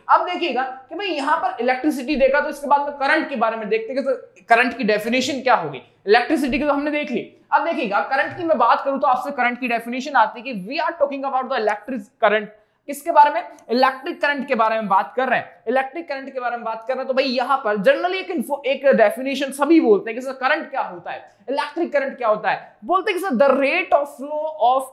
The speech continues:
charge। भाई, यहां पर क्या? बिल्कुल सही बात है सर, बिल्कुल सही बात है कि सर, यहां पर जो चार्ज है, वो यहां पर फ्लो कर रहा है। कैसे यहां पर? भाई, ये जो rate of flow of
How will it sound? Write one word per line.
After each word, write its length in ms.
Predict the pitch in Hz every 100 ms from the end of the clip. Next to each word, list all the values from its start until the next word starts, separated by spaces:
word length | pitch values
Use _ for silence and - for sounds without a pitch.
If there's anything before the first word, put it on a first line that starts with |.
| - _ _ -
charge। 420 | 277 208 175 165
भाई, 100 | 240
यहां 360 | 226 202 233 262
पर 120 | 277
क्या? 220 | 247 175
बिल्कुल 360 | 160 220 214 240
सही 220 | 254 240
बात 280 | 214 208 214
है 60 |
सर, 160 | 208 262
बिल्कुल 340 | 202 214 226
सही 180 | 202 208
बात 280 | 185 180 247
है 300 | 220 - -
कि 80 | 269
सर, 140 | 294
यहां 280 | 262 240 262
पर 100 | 269
जो 80 | 277
चार्ज 480 | - 254 240 262 190
है, 480 | 233 277 196 156
वो 120 | 190 277
यहां 160 | 254
पर 120 | 262
फ्लो 300 | 254 262 330
कर 160 | 240 196
रहा 120 | 151
है। 60 | 131
कैसे 320 | 220 254 330
यहां 160 | 269 269
पर? 60 |
भाई, 400 | 294 - - 277 277
ये 80 | 247
जो 360 | 190 302 302 214
rate 440 | 185 240 302 339 - 254
of 100 | 277 277 -
flow 360 | 262 294
of 40 | 226